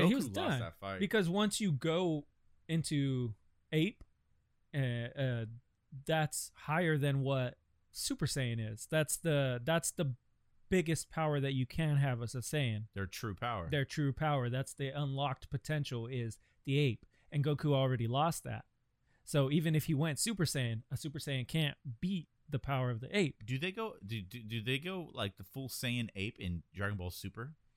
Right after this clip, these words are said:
Speaker 1: No.
Speaker 2: 'Cause I haven't seen
Speaker 1: Not,
Speaker 2: any
Speaker 1: not that I've
Speaker 2: clips.
Speaker 1: seen.
Speaker 2: I, like,
Speaker 1: No.
Speaker 2: what's up with that? Did they just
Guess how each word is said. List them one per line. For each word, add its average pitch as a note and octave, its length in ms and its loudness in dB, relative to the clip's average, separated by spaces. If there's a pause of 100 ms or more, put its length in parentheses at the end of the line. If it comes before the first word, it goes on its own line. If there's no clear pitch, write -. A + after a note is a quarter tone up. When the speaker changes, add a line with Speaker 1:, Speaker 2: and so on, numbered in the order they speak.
(580)
Speaker 1:
No. C3+ 220 2 (100)
Speaker 2:
'Cause - 100 -14
I C3+ 80 4
haven't F3 180 0
seen C#3+ 80 2
Speaker 1:
Not, D#3+ 180 4
Speaker 2:
any D3 100 4
Speaker 1:
not D#3 160 2
that D#3+ 100 2
I've D3 100 2
Speaker 2:
clips. - 120 0
Speaker 1:
seen. A2+ 300 -2
Speaker 2:
I, A#2 80 -4 (300)
like, C3 120 2
Speaker 1:
No. A#2 80 0
Speaker 2:
what's D#3 220 0
up A3 80 -2
with - 80 -14
that? G2 180 -2
Did G#2 120 -6
they A2 100 -2
just A2 180 -4